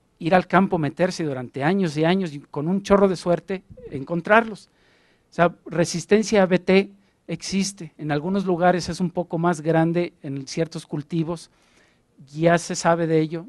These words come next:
ya se ha manejado y no existen las consecuencias que muchos quieren oír de que la biotecnología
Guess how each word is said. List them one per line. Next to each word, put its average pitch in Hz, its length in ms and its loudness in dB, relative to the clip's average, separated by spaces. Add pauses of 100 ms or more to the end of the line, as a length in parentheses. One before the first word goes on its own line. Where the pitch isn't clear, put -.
ya 151 160 -6
se 170 100 -6
ha 175 40 0
manejado 160 580 2 (320)
y 147 100 -8
no 156 480 0 (640)
existen 170 640 -6
las 151 140 -8
consecuencias 151 960 2 (380)
que 147 100 -6
muchos 156 420 -2
quieren 151 320 0
oír 143 400 0 (280)
de 131 140 -16
que 131 120 -12
la 123 80 -8
biotecnología 123 960 -4